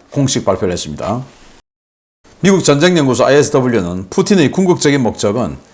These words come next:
우크라이나군 손실 보충 그리고 재무장을 막는 것이다. 그 조건 없이는 협상을 안 할 것이다. 이게 뭐냐? 러시아는 이 전쟁을 특수군사작전이라고 하지요. 하면서 처음부터 그들의 목적은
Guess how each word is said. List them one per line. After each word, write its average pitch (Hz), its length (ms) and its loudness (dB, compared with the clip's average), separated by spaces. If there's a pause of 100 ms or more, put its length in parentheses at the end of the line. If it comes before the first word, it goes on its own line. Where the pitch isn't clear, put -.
(120)
우크라이나군 147 680 2
손실 139 560 0
보충 95 560 -2
그리고 120 380 0
재무장을 139 560 2
막는 107 260 -2
것이다. 98 460 -2 (260)
그 160 140 2
조건 185 240 4
없이는 107 420 0
협상을 143 340 0
안 87 200 -4
할 107 100 -2
것이다. - 560 -4 (220)
이게 160 160 2
뭐냐? 127 380 0 (440)
러시아는 160 880 2
이 165 480 -2
전쟁을 143 680 0
특수군사작전이라고 165 1300 0
하지요. 117 580 -2 (180)
하면서 143 400 0
처음부터 156 880 0
그들의 151 520 0
목적은 131 600 -2